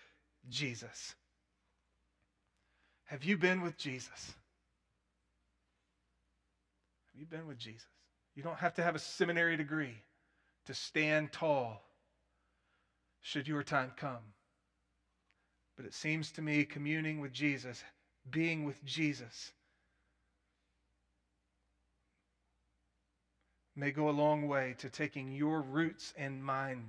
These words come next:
deep so that we will have strength.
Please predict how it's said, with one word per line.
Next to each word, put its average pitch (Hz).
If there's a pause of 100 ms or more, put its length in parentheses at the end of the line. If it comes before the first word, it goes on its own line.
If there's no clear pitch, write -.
deep 123 (1600)
so -
that 123
we 131
will 131
have 117
strength. -